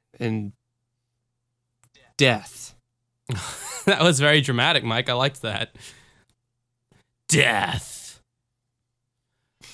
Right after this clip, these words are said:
Speaker 2: All right, let's move on to our next case of Stuart Heaton. This was a request, uh, from who? I don't remember, but you know who you are if you're listening.
Speaker 1: There's more death
Speaker 2: Yes,
Speaker 1: in this
Speaker 2: a little
Speaker 1: case.
Speaker 2: bit more death.
Speaker 1: <laughs>
Speaker 2: Not as much death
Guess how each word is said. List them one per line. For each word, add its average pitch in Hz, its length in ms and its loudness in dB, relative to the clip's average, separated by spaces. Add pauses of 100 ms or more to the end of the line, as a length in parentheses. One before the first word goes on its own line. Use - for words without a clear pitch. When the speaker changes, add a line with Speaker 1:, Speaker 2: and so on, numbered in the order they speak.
(200)
Speaker 2:
All 190 80 6
right, 208 120 6
let's 247 160 2
move 294 160 0
on 254 160 4
to 240 80 4
our 214 80 4
next 196 260 4
case 190 300 4
of 143 100 0
Stuart 185 380 4
Heaton. 143 440 2
This 190 200 0
was 226 120 -2
a 208 180 6
request, 185 760 2
uh, 156 240 6
from 170 260 2
who? 226 260 2
I 190 160 4
don't 214 180 4
remember, 123 400 2
but 143 260 -2
you 196 100 2
know 220 180 4
who 147 100 2
you 160 280 2
are 117 220 4
if 110 140 -4
you're 135 100 0
listening. 127 260 0
Speaker 1:
There's 147 160 2
more 151 220 2
death 120 500 -2 (540)
Speaker 2:
Yes, 147 300 4
Speaker 1:
in 117 80 0
this 113 180 -2
Speaker 2:
a - 60 -12
little 254 160 4
Speaker 1:
case. 247 80 0
Speaker 2:
bit 165 100 2
more 147 200 4
death. 123 400 0
Speaker 1:
<laughs> - 0 -
Speaker 2:
Not 214 220 6
as 202 100 0
much 208 340 0
death 147 460 2